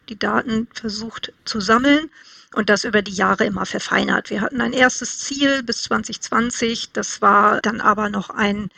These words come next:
relatives Ziel, also gemessen am Umsatz. Und für unser zweites Ziel haben wir dann gesagt, okay, das hilft uns auch nicht oder beziehungsweise hilft das der Welt nicht, wenn wir das relativ bemessen, sondern wir müssen einfach absolut einsparen. Und da haben wir uns dann das neue Ziel gesetzt und dafür ist die Basis jetzt zwanzig achtzehn.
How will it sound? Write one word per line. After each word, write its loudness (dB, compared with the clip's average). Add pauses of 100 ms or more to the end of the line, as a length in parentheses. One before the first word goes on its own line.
(220)
relatives 0
Ziel, 0
also 0
gemessen -2
am -2
Umsatz. 0
Und -2
für -4
unser 0
zweites 0
Ziel 2 (440)
haben 4
wir 2
dann 4
gesagt, 2
okay, -6
das 0
hilft -4
uns -2
auch 2
nicht -2
oder 0
beziehungsweise -2
hilft 2
das 0
der -2
Welt 4
nicht, -2
wenn -2
wir 4
das -6
relativ 0
bemessen, -2
sondern 0
wir 0
müssen -6
einfach -4
absolut -4
einsparen. 0
Und -12
da -2
haben 2
wir 6
uns -2
dann 2
das 0
neue 6
Ziel -4
gesetzt 2
und -2
dafür 4
ist 0
die -8
Basis 4
jetzt -4
zwanzig -4
achtzehn. -4